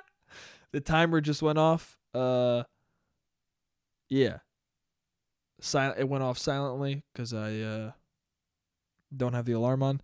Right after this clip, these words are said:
'cause I don't wanna go, "Ah, ah." I don't wanna jump in the middle of my podcast. Anyway, the camera's about to go out. I'll be right back. See you guys in the second half. What's up? I'm back. How's it going? Um, yeah. So, anyway,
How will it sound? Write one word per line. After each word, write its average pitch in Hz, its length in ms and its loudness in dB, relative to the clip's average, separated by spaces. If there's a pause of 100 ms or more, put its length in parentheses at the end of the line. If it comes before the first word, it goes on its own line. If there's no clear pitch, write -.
(500)
'cause 117 140 -6
I 110 60 -2
don't 110 120 -2
wanna 117 160 -4
go, 113 160 0 (100)
"Ah, 339 400 12
ah." 302 280 4
I - 60 -16
don't 170 100 0
wanna 147 140 2
jump 151 340 2
in 165 60 2
the 156 80 -2
middle 151 180 4
of 143 120 2
my 151 160 6
podcast. 156 280 2
Anyway, 185 260 8
the 143 80 4
camera's 185 280 6
about 165 160 6
to 156 80 -2
go 147 180 4
out. 151 220 4 (260)
I'll 123 80 0
be 135 120 4
right 123 180 4
back. 120 360 0
See - 180 -6
you 120 40 -2
guys 113 140 -4
in 117 60 -10
the 110 40 -10
second 104 240 -8
half. 95 220 -10 (220)
What's 175 240 4
up? 131 360 2
I'm 131 120 0
back. 110 400 -4 (640)
How's 156 200 2
it 143 60 -2
going? 123 500 -2 (580)
Um, 156 680 4
yeah. 185 600 10 (100)
So, 185 760 2 (1160)
anyway, 127 500 4